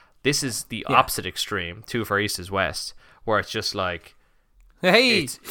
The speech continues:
Speaker 1: it's just, it's just, it, nothing happens. Everything's so stupid. Like, n-, n-, we, they're not, none, nothing makes sense in it. That, like, like, there's nothing impactful to hook onto. The,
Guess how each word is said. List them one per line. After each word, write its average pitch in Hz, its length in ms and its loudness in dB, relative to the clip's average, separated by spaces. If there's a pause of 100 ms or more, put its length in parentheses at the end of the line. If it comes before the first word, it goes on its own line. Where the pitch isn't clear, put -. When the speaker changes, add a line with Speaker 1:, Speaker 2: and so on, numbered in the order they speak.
Speaker 1:
it's 127 300 2
just, - 480 2 (1000)
it's 165 140 -8
just, - 260 -6
it, 180 260 -10
nothing 208 260 0
happens. 156 580 4
Everything's 196 280 -6
so - 140 -2
stupid. - 680 -4
Like, 127 160 -2
n-, 165 120 -14 (120)
n-, 165 160 -12
we, 190 80 -10
they're 185 120 -8
not, 196 300 -2
none, 196 340 4
nothing 233 340 6
makes 165 220 -2
sense 110 260 -4
in 104 60 -8
it. 104 220 -8 (340)
That, - 180 0
like, - 260 -2
like, 147 260 -8
there's 147 220 -6
nothing 170 480 -4
impactful 139 520 -4
to 135 60 -6
hook 110 160 -6
onto. 87 400 -8 (220)
The, - 100 -12